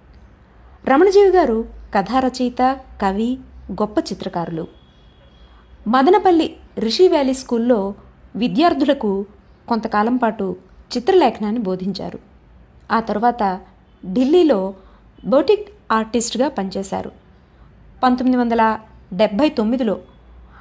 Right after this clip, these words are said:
హైదరాబాద్లో సినిమా బ్యానర్స్ సెక్షన్లోను, Posters and పోస్టర్స్ ప్రింటింగ్ ప్రెస్లో లిథో ఆర్టిస్ట్గాను చేశారు.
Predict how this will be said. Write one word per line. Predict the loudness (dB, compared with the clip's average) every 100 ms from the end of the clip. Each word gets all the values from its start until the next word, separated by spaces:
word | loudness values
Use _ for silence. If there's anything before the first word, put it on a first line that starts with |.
| -14
హైదరాబాద్లో | 0 2 4 4 4 2 2 0 -2 -10 -20 -20 -20 -20 -20 -16
సినిమా | 0 4 6 4
బ్యానర్స్ | 4 2 2 -4 -8 -18 -6
సెక్షన్లోను, | -6 -4 -4 -2 0 -2 -4 -10 -20 -20 -20 -20 -20 -16 0
Posters | 0 2 2 0 0 -8 -4 -2
and | -2
పోస్టర్స్ | -2 -4 -6 -6 -8 -18 -10 0
ప్రింటింగ్ | 0 2 -2 -2
ప్రెస్లో | -6 -4 -2 -2 -2 -6 -18 -20 -20 -10 -2
లిథో | -2 2 4
ఆర్టిస్ట్గాను | 4 2 -2 -6 -4 -4 -4 -4
చేశారు. | -6 -6 -10